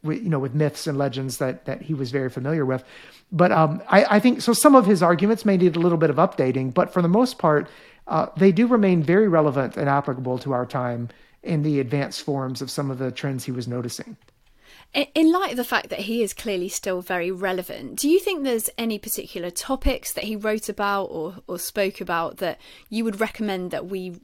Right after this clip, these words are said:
Speaker 2: revisit today?
Speaker 1: You know, I think one of the best places to find some of Lewis's most applicable work is in his essays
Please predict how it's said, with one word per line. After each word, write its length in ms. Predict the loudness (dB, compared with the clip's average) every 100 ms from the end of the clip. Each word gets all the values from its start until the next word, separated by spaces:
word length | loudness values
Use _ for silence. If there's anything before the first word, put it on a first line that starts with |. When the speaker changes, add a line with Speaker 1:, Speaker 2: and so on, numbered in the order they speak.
| -12
Speaker 2:
revisit 720 | -8 -6 -6 -6 -4 -6 -6
today? 640 | -8 -6 -6 -8 -14 -16 -20 -20 _ _ -20 _ _ _ _ _ _ _ -20 -20 _ _
Speaker 1:
You 100 | 4
know, 140 | 6 8
I 100 | 6
think 240 | 4 6
one 160 | 6 6
of 80 |
the 140 | 6 4
best 640 | 2 -10 -4 0 0 -2
places 360 | -2 -2 0 -4
to 80 | -4
find 340 | 0 2 0
some 180 | -2 -2
of 120 | 0
Lewis's 420 | 2 2 2 0 -2
most 240 | -2 -2
applicable 600 | -4 -4 -4 -6 -4 -2
work 280 | -2 -2 -4
is 140 | -6
in 100 | -6
his 180 | -6 -6
essays 640 | -6 -8 -10 -14 -18 -20